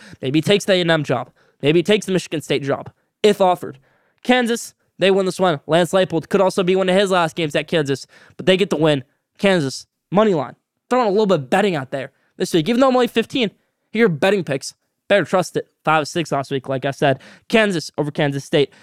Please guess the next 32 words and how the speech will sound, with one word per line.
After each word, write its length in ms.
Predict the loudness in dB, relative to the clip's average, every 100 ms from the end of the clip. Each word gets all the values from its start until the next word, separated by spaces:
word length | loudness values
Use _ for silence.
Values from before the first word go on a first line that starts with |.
| _ _ 0
Now 180 | 2
here's 200 | 2 0
the 100 | -4
two 160 | -2 0
games 400 | 2 0 -2 -8 -20 -16 0
where 120 | 2
we 80 | 4
get 180 | 2
really 380 | 0 2 2 4
exciting 440 | 2 2 0 0 -2
with 140 | -6
it. 120 | -8 _ _ _ _ -2
Really 240 | 2 2 2
risky 300 | -2 -6 -14
with 140 | -14
it. 100 | -20 _ _ _ _ _ _ _ -2
Iowa 300 | 2 2 0
State 460 | -2 0 0 0 -10 _ _ _ _ _
upsets 640 | 2 2 -2 -2 0 -2 -4
the 100 | -2
Texas 400 | 0 0 -4 -2
Longhorns. 500 | -2 -2 -12 -18 -20 _ _ _ _ -12
It's 120 | 0
always 200 | 2 2
the 80 | 0
Texas 380 | 0 0 -4 -20
thing. 120 | -20 _ _ _ _ _ _
It 180 | 2 4
would 160 | 4 2
be 120 | 2
the 140 | 2
most 300 | 2 2 0